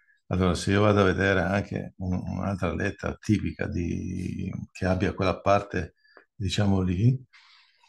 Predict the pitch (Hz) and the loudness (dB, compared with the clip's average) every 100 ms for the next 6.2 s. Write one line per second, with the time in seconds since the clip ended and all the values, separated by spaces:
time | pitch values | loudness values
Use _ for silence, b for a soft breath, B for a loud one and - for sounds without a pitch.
0 | - 98 95 90 90 90 90 92 90 80 | -2 2 4 4 2 2 0 0 -4 -8
1 | - 131 151 - _ - 87 - 87 113 | -4 -2 -2 -6 _ -8 -6 -4 -2 -2
2 | - - _ _ 107 - 92 92 - - | -2 -8 _ _ -4 -2 -2 -2 -4 -4
3 | 104 92 107 95 107 98 92 90 92 123 | -6 -2 -2 0 2 2 4 2 2 0
4 | 165 - _ _ _ _ - 92 92 90 | -2 -6 _ _ _ _ -8 -6 -2 -2
5 | 92 101 104 - 87 87 - 90 82 87 | 0 0 0 -2 -4 -4 -2 -2 -2 -2
6 | 123 131 | -2 -2